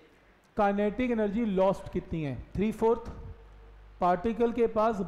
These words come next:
बची कितनी? वन फोर्थ। तो अगर particle की एनर्जी वन फोर्थ करनी है kinetic, तो एक बात बताओ, velocity को क्या करना पड़ेगा?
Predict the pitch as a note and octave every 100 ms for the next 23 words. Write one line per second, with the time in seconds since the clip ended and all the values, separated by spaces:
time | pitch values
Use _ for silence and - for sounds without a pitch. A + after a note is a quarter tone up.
0 | F#3+ F#3 B3 A#3+ A3 A3 F#3 B2 - -
1 | - C3+ E3 G3 - G3 F#3+ - - -
2 | - - - - - - - - G#3+ G3+
3 | A#3+ A#3 F#3 F3 G#3 A3 A3+ A3 A#3+ A#3+
4 | F#3+ F#3 F3 A#3 F#3 F#3 F#3+ G3+ A3+ -
5 | A3 G#3 A3+ A3+ G#3 G3 F#3 F#3+ - -
6 | - - - - - - A3 A3 F3+ G#3
7 | G#3+ G3 F#3+ G#3 - D3+ E3 E3 E3+ A3
8 | A3 A3 - F#3 G3 G3 G#3 G3+ G3+ G3